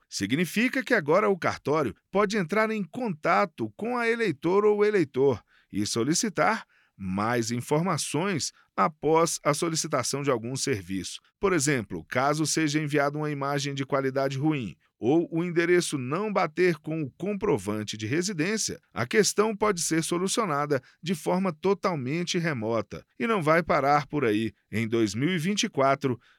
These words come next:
já está prevista a inauguração de outro serviço, a possibilidade de agendar atendimento nos cartórios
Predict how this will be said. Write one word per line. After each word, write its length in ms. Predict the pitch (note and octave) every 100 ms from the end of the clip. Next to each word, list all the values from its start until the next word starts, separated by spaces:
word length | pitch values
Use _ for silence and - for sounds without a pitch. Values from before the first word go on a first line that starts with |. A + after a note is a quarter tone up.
| -
já 180 | G#2 A2+
está 220 | - D#3
prevista 680 | G3+ D#3+ D#3 A#3+ - A3 G3+ _ -
a 120 | C#3+
inauguração 680 | G3+ G3+ F3 A3 E3 A3 G3+
de 100 | G#3+
outro 320 | C4 A#3 A3
serviço, 600 | A3 C#3+ F#2+ D#2 - - _ _ _
a 120 | D#2+
possibilidade 1120 | - - F3 - G#3+ F#3+ A3+ D#3 C3+ E3 D3 - _ _
de 140 | -
agendar 400 | G#2 G#2 A2+ A2
atendimento 880 | A2 - F#3 A3 F3+ C#3 D#3+ G3 G3+
nos 180 | G3 F#3
cartórios 680 | - C#3 - C3 C3+ C3+ -